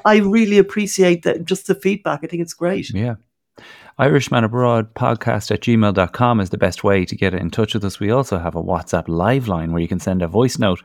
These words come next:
Speaker 2: to be part of the show. We would love to hear from you. And in the second half of my conversation with Marion, we are gonna talk a bit more about Jim Jordan as he gears up for the G O P-led House Judiciary Committee, as he looks into everything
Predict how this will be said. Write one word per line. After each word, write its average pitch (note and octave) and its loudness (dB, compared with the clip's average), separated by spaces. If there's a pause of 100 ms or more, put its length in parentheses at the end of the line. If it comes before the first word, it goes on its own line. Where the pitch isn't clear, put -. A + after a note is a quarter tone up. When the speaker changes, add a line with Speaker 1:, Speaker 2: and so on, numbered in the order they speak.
(300)
Speaker 2:
to - -18
be G2+ 0
part F#2+ 0
of F2+ -6
the - -4
show. F#2 0 (160)
We F#2 -4
would F#2 -2
love G#2+ 0
to F2 -6
hear F#2+ -2
from - -8
you. E2+ -2
And G2 -2
in G#2 0
the G#2 0
second B2 0
half E2+ -4 (340)
of G#2+ -2 (100)
my G#2 0
conversation F2+ -2
with G2+ -6
Marion, F2+ -4
we G2+ 0
are C3 0
gonna B2+ 0
talk G#2 -2
a F#2 -2
bit F2+ -4
more F2+ -2
about E2 -2
Jim F2+ -2
Jordan F2 -2
as E2 -4
he F2 -2
gears G2 2
up F#2+ 2 (480)
for G2+ -4
the F2+ 0
G F#2 -2
O F2 2
P-led F2+ -2 (260)
House G2 -2
Judiciary F2+ -4
Committee, E2+ -6 (180)
as - -20
he - -12
looks G2 -6
into F2+ -2 (400)
everything A#2 0